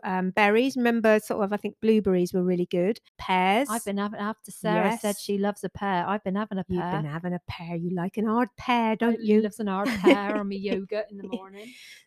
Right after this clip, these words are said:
Speaker 1: So what do you think, Lou? I hope it's not too claggy. I made one yesterday and it was blimmin' lovely.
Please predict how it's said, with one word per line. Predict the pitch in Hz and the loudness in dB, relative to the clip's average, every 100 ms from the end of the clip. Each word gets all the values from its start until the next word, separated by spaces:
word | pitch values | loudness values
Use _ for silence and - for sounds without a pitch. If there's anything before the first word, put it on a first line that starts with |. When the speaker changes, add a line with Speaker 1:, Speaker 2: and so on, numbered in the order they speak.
| _ _ _ _ | _ _ _ _
Speaker 1:
So | - 254 254 - _ | 0 2 2 -2 _
what | 294 311 | -2 -2
do | 311 | -2
you | |
think, | - 320 339 175 | -2 -2 -2 -2
Lou? | 170 151 _ _ _ - | -4 -4 _ _ _ 0
I | |
hope | 233 349 | 4 4
it's | 320 | 4
not | 311 - | 0 6
too | 196 | 6
claggy. | - - 247 240 226 175 160 202 - - | 6 -2 4 8 8 6 0 0 -2 4
I | 247 | 8
made | 302 320 | 8 8
one | 285 269 | 6 8
yesterday | 269 254 - 160 135 175 233 | 6 4 -6 -4 0 2 2
and | 214 196 | 4 2
it | - | 2
was | 190 | -6
blimmin' | - 233 247 285 294 285 | 0 2 4 4 2 2
lovely. | 247 233 170 156 | 2 2 -2 -2